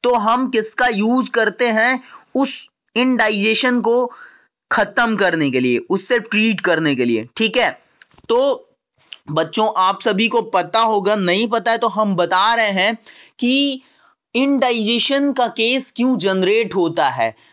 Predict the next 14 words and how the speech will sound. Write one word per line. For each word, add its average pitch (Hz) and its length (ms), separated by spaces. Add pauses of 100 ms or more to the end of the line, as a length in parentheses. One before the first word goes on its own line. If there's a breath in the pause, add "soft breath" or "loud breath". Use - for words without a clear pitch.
(100 soft breath)
जब 208 340
हम 220 360
ओवर 220 320
ईटिंग 226 320
कर 196 180
लेते 180 280 (140)
हैं 156 220
बच्चों। 185 400 (380 soft breath)
तो 247 360 (260)
जो 214 340
हाइड्रोक्लोरिक 214 960 (140)
एसिड 196 400
होता 202 400
है 180 420